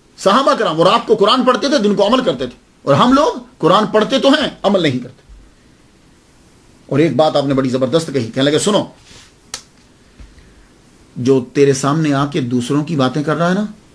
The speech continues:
एक दिन वो तेरी बात जाके दूसरों के आगे करे।" इसलिए जितने लोग मेरी बातें समाप्त कर रहे हैं, मैं खास तौर पे अर्ज करना चाहूंगा, बच के रहिए उस बंदे से। भला से आपका जितना मर्जी दोस्त हो, उसको मना कर दो। आज वो अगर दूसरों की बातें आपको बता रहा है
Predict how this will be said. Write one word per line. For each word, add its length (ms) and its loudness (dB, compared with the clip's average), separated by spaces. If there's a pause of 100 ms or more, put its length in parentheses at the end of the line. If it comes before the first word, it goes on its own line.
(1080)
एक 180 0
दिन 100 2
वो 120 2
तेरी 320 2
बात 200 -4
जाके 240 -10
दूसरों 320 -6
के 120 -8
आगे 160 -12
करे।" 340 -20 (640)
इसलिए 420 2 (260)
जितने 200 -2
लोग 260 2 (120)
मेरी 180 2
बातें 300 -2
समाप्त 320 -4
कर 100 0
रहे 100 2
हैं, 60 2
मैं 160 0
खास 460 -2
तौर 100 0
पे 100 -2
अर्ज 140 -2
करना 200 -2
चाहूंगा, 260 -10
बच 240 0
के 100 0
रहिए 200 2
उस 140 -4
बंदे 240 -2
से। 80 -10
भला 340 -2
से 100 -2
आपका 200 0
जितना 260 -2
मर्जी 200 0
दोस्त 240 -2
हो, 40 -2
उसको 160 0
मना 160 2
कर 140 -2
दो। 160 -8 (1040)
आज 320 0
वो 100 2
अगर 140 2
दूसरों 360 0
की 100 0
बातें 240 0
आपको 300 0
बता 200 2
रहा 260 2
है 180 -6